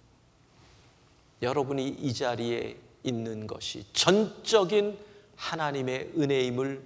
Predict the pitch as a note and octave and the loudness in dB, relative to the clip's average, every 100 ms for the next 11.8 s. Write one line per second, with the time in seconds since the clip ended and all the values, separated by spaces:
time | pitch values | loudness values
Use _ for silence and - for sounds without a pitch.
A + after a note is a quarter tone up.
0 | - A#2 B2 - C#3+ C3+ - D#3+ F3 - | -10 -4 -2 0 -2 -4 -2 -4 -4 -16
1 | - - - - - - - - - - | -20 -20 -20 -20 -18 -18 -18 -18 -20 -20
2 | - - - G#3 D4 D4 - D#4 C#4 D4+ | -20 -6 -4 -4 -6 -8 -8 -6 -4 -4
3 | C4 C#4+ C4+ A#3+ A#3+ A3+ A#3 E4+ C4+ B3+ | -6 -6 -4 -4 -2 -4 -2 -2 -2 -4
4 | B3 A3 F3 E3+ - D#3+ D3+ D#3+ - C#3+ | -6 -4 -4 -4 -6 -6 -6 -10 -10 -14
5 | - - - _ _ _ _ _ _ _ | -16 -20 -20 _ _ _ _ _ _ _
6 | - D3 C#3 C#3 - B2+ A#2 - B2+ - | -2 0 0 -2 -2 -4 -8 -6 -6 -6
7 | - - - - - - F3 G3 E3 - | -6 -10 -12 -14 0 6 8 8 6 -2
8 | - - - - _ - - - - - | -4 -14 -20 -20 _ -20 -18 -16 -16 -16
9 | - - D3 F#3+ A3+ C#4 - - C#4 C4+ | -16 2 12 12 12 12 12 8 10 10
10 | C4 C4 G3 G#3+ A#3+ A#3+ A#3+ - - F4 | 10 8 12 12 12 12 10 4 12 12
11 | D#4+ B3+ G#3 - D3+ A2+ - | 12 12 8 6 2 -2 -6